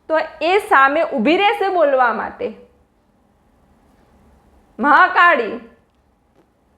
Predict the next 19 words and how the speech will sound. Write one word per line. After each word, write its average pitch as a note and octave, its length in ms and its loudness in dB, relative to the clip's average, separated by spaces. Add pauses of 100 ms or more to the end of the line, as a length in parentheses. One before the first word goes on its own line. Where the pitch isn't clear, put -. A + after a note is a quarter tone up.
(240)
તું E4 160 0
જો, F#4 320 2 (500)
તારી E4 220 -4
પત્નીમાં F#4 600 -2
બધા F4+ 360 2
સ્વરૂપો F4 500 -4
છે, E4 220 -8
તારી D4+ 300 0
દીકરીમાં G4 640 -2
બધા D#4+ 300 0
સ્વરૂપો D#4 480 -2
છે, C#4+ 180 -6
અને C#4 140 -4
બીજે C#4 500 -2 (280)
બાહ્ય E4+ 360 2
જગતમાં F#4 600 -2
પણ F#4+ 320 -2
જો, F#4 220 0 (300)
દરેક F4 420 -2